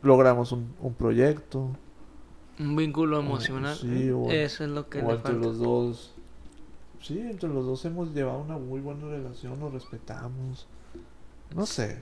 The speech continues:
Speaker 2: Sin
Speaker 1: cos-
Speaker 2: estas demandas, bueno, siempre va a haber demandas, es que
Speaker 1: Siempre va a
Speaker 2: está
Speaker 1: haber demandas.
Speaker 2: difícil, güey.
Speaker 1: Sí, siempre va a haber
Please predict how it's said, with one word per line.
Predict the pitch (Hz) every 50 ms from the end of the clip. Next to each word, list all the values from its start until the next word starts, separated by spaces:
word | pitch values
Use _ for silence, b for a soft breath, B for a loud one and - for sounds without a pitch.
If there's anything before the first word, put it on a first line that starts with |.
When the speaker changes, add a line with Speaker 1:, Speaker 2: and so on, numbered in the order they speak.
| - 143
Speaker 2:
Sin | - - 165 156 143
Speaker 1:
cos- | 151
Speaker 2:
estas | 151 147 - - 175 170 165
demandas, | 170 160 156 160 165 170 175 175 170 160
bueno, | 175 196 196 180 156
siempre | 147 - - 185 180 175 175 180
va | 180 175
a |
haber | 170 175 175 170
demandas, | 180 175 170 170 170 170 165 160
es | 156 139 113 117
que | -
Speaker 1:
Siempre | 127
va | 123
a |
Speaker 2:
está | 120 123
Speaker 1:
haber | 120 120 120 117
demandas. | 123 165 185 139
Speaker 2:
difícil, | 131 131 214 185 165 156
güey. | 139 135 135 131 131
Speaker 1:
Sí, | 143 139
siempre | - 147 143 160
va | 160 156
a |
haber | 156 151